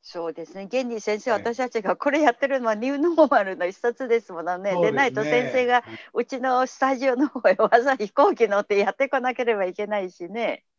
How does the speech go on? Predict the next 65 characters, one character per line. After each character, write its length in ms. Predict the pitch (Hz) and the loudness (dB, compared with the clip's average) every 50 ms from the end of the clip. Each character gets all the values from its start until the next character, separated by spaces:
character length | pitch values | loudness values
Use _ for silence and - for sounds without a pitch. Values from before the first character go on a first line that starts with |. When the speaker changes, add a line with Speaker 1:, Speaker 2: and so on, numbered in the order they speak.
| _ _ | _ _
Speaker 2:
そ 160 | 160 160 160 | -2 -2 0
う 40 | 151 | -2
で 160 | 139 127 113 | -2 -6 -6
す。 80 | 92 113 113 107 101 90 - - | -8 -12 -12 -12 -12 -14 -16 -18
は 220 | - - 110 110 | -16 -12 -10 -8
い。 160 | 104 98 92 90 | -8 -10 -10 -8
Speaker 1:
は 500 | - 202 202 202 202 196 190 185 180 165 | -6 -4 -2 -2 -2 -2 -4 -6 -8 -10
い。 220 | 160 156 151 - _ _ _ _ _ | -12 -14 -16 -18 _ _ _ _ _
い 100 | - 208 | -6 -2
や、 180 | 220 220 220 220 | 0 2 2 2
あ 40 | 220 | 0
の、 200 | 214 226 226 220 | 0 -4 -4 -2
先 240 | - 247 247 262 | 0 0 -2 0
生、 160 | 262 - 277 262 | 0 -2 -4 -4
こ 180 | - - 302 | -2 -4 -2
の 300 | 285 302 302 302 277 - - _ _ _ _ _ _ _ _ _ _ _ _ _ - _ | 0 2 2 2 2 0 -6 _ _ _ _ _ _ _ _ _ _ _ _ _ -8 _
ご 120 | 285 294 | -2 -2
本 240 | 277 - 359 339 330 | -2 0 0 0 0
出 240 | 302 - 302 294 - _ | -2 -2 -6 -6 -4 _
版 180 | 339 339 330 302 | 0 0 0 0
さ 160 | - 302 302 | 0 -2 0
れ 140 | 330 320 302 | 0 0 0
ま 180 | 311 311 311 | 0 0 0
し 180 | 294 - - _ | -2 -6 -14 _
て、 380 | - 294 285 247 175 - - _ _ _ _ _ _ _ _ | 0 0 2 2 2 0 -4 _ _ _ _ _ _ _ _
私 320 | - 220 233 - 277 254 - | -8 -6 -4 -2 -4 -4 -4
最 160 | - 294 285 | -4 -4 -4
初 180 | 247 - 226 190 | -2 -2 -4 -4
年 320 | 190 202 214 240 302 381 | -2 -4 -2 0 0 -2
商 300 | 339 - - 381 370 277 | -2 -6 -4 -2 -2 -2
五 320 | 220 - - 180 202 247 | -4 -4 -2 2 2 2
億 300 | 302 349 - - 349 381 | 2 2 0 -2 0 0
円 80 | 370 294 | 2 2
と 80 | 254 - | 0 0
見 160 | 226 247 240 | 0 -4 -2
た 160 | - 240 220 | -2 0 0
時 260 | 220 233 - 226 196 | 0 -2 -2 -4 -6
に 100 | 170 151 151 | -6 -4 0
び 120 | 208 214 226 | 0 0 0
っ 60 | 220 | 0
く 200 | _ - 277 392 | _ 0 6 8
り 120 | 427 392 | 8 8
し 140 | 370 - 330 | 8 4 2
ま 160 | 339 311 302 | 2 2 2
し 80 | 302 - | 2 0
た 100 | 277 240 | -4 -2
け 100 | 208 226 | -2 -2
れ 80 | 220 202 | -2 0
ど 100 | 202 190 | -2 -2
も、 220 | 196 202 185 - - - - - - - - | -2 -2 -4 -4 -8 -16 -20 -20 -20 -14 -8
Speaker 2:
は 160 | - - - | -6 -4 -4
い。 20 | |
Speaker 1:
あ 40 | 226 202 | -4 -4
の、 60 | 202 | -8
歯 180 | - - - | -10 -14 -6
科 160 | - 311 311 311 | -2 0 0 2
医 80 | 330 | 2
院 320 | 339 339 339 311 269 240 208 | 0 0 -2 -2 -2 -2 -2
で 280 | 214 208 180 139 - - _ _ _ _ _ _ _ | 0 0 0 -2 -4 -6 _ _ _ _ _ _ _
年 260 | 170 202 233 277 285 | -8 -4 -2 -2 -2
商 220 | 277 - 320 302 | -2 -2 -4 -4
五 260 | 262 - 285 294 294 285 | -2 0 2 2 2 2
億 180 | 269 - 247 | 0 -2 -8
っ 20 | 233 | -8
て 340 | - - 196 185 165 - | -8 -6 -6 -6 -6 -8